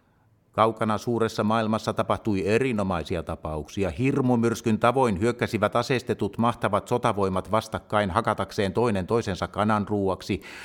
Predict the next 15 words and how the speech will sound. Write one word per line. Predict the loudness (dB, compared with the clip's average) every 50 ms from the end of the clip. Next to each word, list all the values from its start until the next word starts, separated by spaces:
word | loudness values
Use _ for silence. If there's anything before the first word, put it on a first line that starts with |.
| -18 -2 2
Kauniit | 4 4 6 6 4 2 0 0
laivastot | 2 4 4 4 4 2 2 0 0 0 2
ampuivat | 2 2 2 2 0 0 2 0 0 0 2
toisensa | 0 2 2 0 0 0 2 2
romuraudaksi, | 2 4 2 2 2 2 0 2 2 2 2 2 0 -2 -2 2 4
mutta | 4 4 4 2 2 2 4 4 4
nämä | 4 2 2 2 2 2 2 2 2 0
ihmiset | 0 -2 0 0 2 2 2 2 2 0 0 0
seisoivat | 0 0 2 2 0 0 0 0 0 0 0 -2 -4 -4 -4 -2 2
värähtämättä | 2 2 4 4 2 2 0 -2 -4 -2 0 0 0 -2 -4 -4 -6 -4
paikoillaan | -2 0 0 0 -2 -2 -2 -2 -2 0 0 0 -2 -2 -2
kuin | -2 -2 0 0 0 -2
entisten | -2 -2 -2 -2 -2 -4 -6 -6 -6 -6 -4 -4 -4 -4
aikojen | -4 -4 -6 -4 -6 -6 -6 -4 -6 -6 -6 -6
pylväspyhimykset. | -4 -4 -4 -4 -6 -10 -12 -16 -16 -18 -16 -14 -14 -12 -12 -14 -14 -16 -18 -18 -16 -18 -16 -16 -18 -20 -20 -20 -20